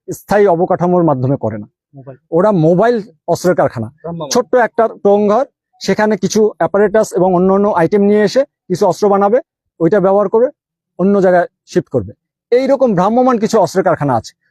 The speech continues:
Speaker 1: তো যেই ট্রংঘরগুলো ওরা ব্যবহার করে বা যেই ছোট ছোট ঘর ইউজ করে ওরা এই ধরনের অস্ত্র বানায়, সেইগুলোই আমরা কয়েকটা শনাক্ত করে ধ্বংস করেছি, পুড়িয়ে দিয়েছি। কিন্তু স্থায়ী অবকাঠামো করে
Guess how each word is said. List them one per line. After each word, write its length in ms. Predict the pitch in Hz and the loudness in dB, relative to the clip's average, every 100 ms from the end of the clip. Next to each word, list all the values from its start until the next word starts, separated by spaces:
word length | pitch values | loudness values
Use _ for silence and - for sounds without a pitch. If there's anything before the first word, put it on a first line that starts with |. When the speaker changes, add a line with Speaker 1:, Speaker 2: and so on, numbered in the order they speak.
| - | -4
Speaker 1:
তো 80 | 175 | -2
যেই 280 | 127 220 | 0 0
ট্রংঘরগুলো 580 | 240 226 214 226 233 240 | 0 0 0 0 2 2
ওরা 140 | 220 202 | 2 2
ব্যবহার 280 | 185 202 | 2 0
করে 240 | 190 131 98 _ _ _ _ _ - | -2 -4 -6 _ _ _ _ _ -4
বা 200 | 143 156 | -2 0
যেই 440 | 135 208 240 214 | 2 0 0 -4
ছোট 200 | - 208 | -4 -2
ছোট 160 | 226 208 | 0 0
ঘর 280 | 185 175 208 | 0 0 0
ইউজ 300 | 196 196 - | 0 -2 0
করে 180 | 208 | 2
ওরা 200 | 180 180 | 4 4
এই 220 | 175 175 180 - | 4 0 -2 -2
ধরনের 240 | 180 185 180 | 0 2 2
অস্ত্র 280 | 156 - | 0 0
বানায়, 340 | 156 160 127 110 | 0 0 -2 -8
সেইগুলোই 600 | - 196 220 233 247 262 | -4 0 2 2 2 2
আমরা 220 | 196 180 | 2 0
কয়েকটা 360 | 170 175 165 180 | 2 0 0 -2
শনাক্ত 320 | 170 185 - | 0 -2 -2
করে 200 | 208 226 - _ _ _ | 0 -2 -4 _ _ _
ধ্বংস 220 | 147 175 | -2 0
করেছি, 300 | 190 196 196 | 2 2 0
পুড়িয়ে 280 | 196 208 180 | 0 2 2
দিয়েছি। 320 | 113 104 - _ - _ _ _ _ _ | 0 -6 -12 _ -20 _ _ _ _ _
কিন্তু 300 | 208 214 240 - | -2 0 0 -2
স্থায়ী 260 | 196 - 294 | -4 -2 0
অবকাঠামো 540 | 247 240 240 226 233 | 2 2 0 0 0
করে 340 | 226 247 220 | 0 2 2